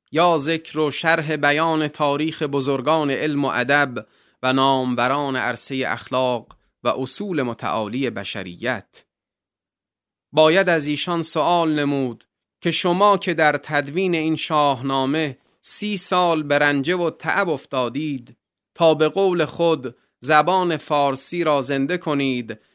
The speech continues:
و از ورود فرهنگ و لغت اسلام که زبان عربی است در میان مردم ایران زمین جلوگیری کنید، چقدر از مردم ایران از شاهنامهٔ شما بهره بردند و چند لغت از شاهنامه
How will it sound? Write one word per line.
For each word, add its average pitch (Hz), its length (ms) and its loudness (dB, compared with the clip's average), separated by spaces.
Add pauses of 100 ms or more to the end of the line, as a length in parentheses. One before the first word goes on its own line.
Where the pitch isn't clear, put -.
(120)
و 120 80 -2
از 123 280 0
ورود 147 420 0
فرهنگ 135 600 -2
و 135 60 0
لغت 131 360 -2
اسلام 139 680 -2
که 127 140 -6
زبان 131 460 0
عربی 117 580 -4
است - 260 -8 (300)
در 147 180 4
میان 170 420 2
مردم 139 440 0
ایران 127 400 -2
زمین 127 360 -2
جلوگیری 110 600 -6
کنید، 120 580 -4 (260)
چقدر 160 600 2
از 135 220 0
مردم 131 380 0
ایران 123 600 -2 (240)
از 131 260 -2
شاهنامهٔ 127 840 0
شما 117 380 -4
بهره 107 360 -6
بردند 92 640 -12 (600)
و 131 100 2
چند 185 560 2
لغت 160 300 0
از 143 240 -2
شاهنامه 135 840 0